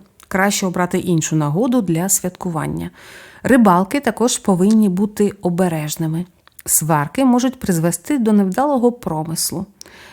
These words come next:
І нарешті, не варто в цей день пришивати гудзики. Вважається, що це до нещастя. З цього відео, шановні глядачі, ми з вами дізнаємося ще більше цікавих старовинних обрядів, вірувань, знань,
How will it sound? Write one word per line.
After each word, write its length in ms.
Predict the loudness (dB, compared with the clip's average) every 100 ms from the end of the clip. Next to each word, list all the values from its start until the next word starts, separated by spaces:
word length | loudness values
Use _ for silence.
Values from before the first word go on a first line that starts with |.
| 0
І 100 | 4
нарешті, 600 | 6 4 0 -2 -4 -6 _ -2
не 160 | 2
варто 320 | 2 0 -2
в 60 | -6
цей 260 | 0 0 2
день 260 | 2 2
пришивати 680 | 2 0 2 0 -2 -2 -2
гудзики. 640 | 0 0 2 -2 -2 -6 -6 -20 _ _
Вважається, 680 | -2 0 0 -2 -2 -6 -6 -8
що 200 | -8 -6
це 400 | -2 -2 -2 -4 -8
до 180 | 0 4
нещастя. 680 | 4 0 -2 -2 -6 -8 -10 -12 -20 -20 -8
З 100 | 0
цього 280 | 2 4 4
відео, 320 | 2 2 0
шановні 400 | 0 2 4 2
глядачі, 600 | 2 0 -2 -2 2 4
ми 100 | 4
з 100 | 4
вами 240 | 2 2
дізнаємося 640 | 2 2 2 2 0 0 -4
ще 380 | -2 0 2
більше 380 | 4 2 2 -4
цікавих 480 | -6 -8 -6 -6 -6
старовинних 640 | -4 -2 2 4 2 2
обрядів, 460 | -2 -2 -2 0 -2 -2
вірувань, 440 | -4 -2 -2 -2
знань, 340 | -4 -4 -6